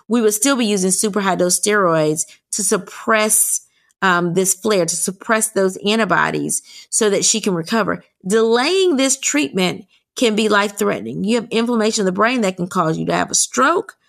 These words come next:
can cause you to have, you know, you're flaring, you're still flaring, can cause you to have, uh, injury to other organs, um, like the brain as well. So, um, I would tell the mom,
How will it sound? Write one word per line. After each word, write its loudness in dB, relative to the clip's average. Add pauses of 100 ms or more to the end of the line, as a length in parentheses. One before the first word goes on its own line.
(320)
can 0
cause 0
you 2
to 2
have, -2 (200)
you -2
know, 2
you're 0
flaring, 0
you're 2
still 0
flaring, 0
can -4
cause -2
you 0
to 2
have, -4 (100)
uh, -4 (640)
injury 2
to -2
other 2
organs, 0 (400)
um, 2
like 0
the 2
brain 0
as -4
well. 0
So, 0 (340)
um, 2
I 2
would 0
tell 2
the 0
mom, 0